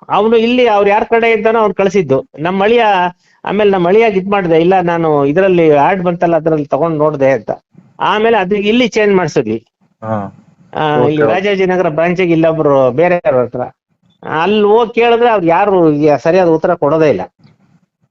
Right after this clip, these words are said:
Speaker 2: ಓಕೆ, ಓಕೆ, ಓಕೆ, ಓಕೆ. ನೀವು ಇವಾಗ ಲಾಸ್ಟ್ ಟೈಮ್ ಕಟ್ಬೇಕಾದ್ರೆ ಎಪ್ಪತ್ತು ಸಾವಿರ ತನಕ ಬಂದ್ಬಿಟ್ಟಿತ್ತು?
Speaker 1: ಎಪ್ಪತ್ಮೂರು.
Speaker 2: ಎಪ್ಪತ್ಮೂರು ಸಾವಿರ ಬಂದಿತ್ತು?
Speaker 1: ಹೌದೌದು.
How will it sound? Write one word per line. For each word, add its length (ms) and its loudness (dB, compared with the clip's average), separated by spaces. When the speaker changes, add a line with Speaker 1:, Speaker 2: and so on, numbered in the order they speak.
Speaker 2:
ಓಕೆ, 280 0
ಓಕೆ, 280 0
ಓಕೆ, 240 -2
ಓಕೆ. 560 -8
ನೀವು 240 2
ಇವಾಗ 240 2
ಲಾಸ್ಟ್ 400 0
ಟೈಮ್ 180 0
ಕಟ್ಬೇಕಾದ್ರೆ 640 0
ಎಪ್ಪತ್ತು 340 -2
ಸಾವಿರ 240 0
ತನಕ 280 -2
ಬಂದ್ಬಿಟ್ಟಿತ್ತು? 720 -4
Speaker 1:
ಎಪ್ಪತ್ಮೂರು. 680 0
Speaker 2:
ಎಪ್ಪತ್ಮೂರು 520 -4
ಸಾವಿರ 220 0
ಬಂದಿತ್ತು? 420 -4
Speaker 1:
ಹೌದೌದು. 720 -2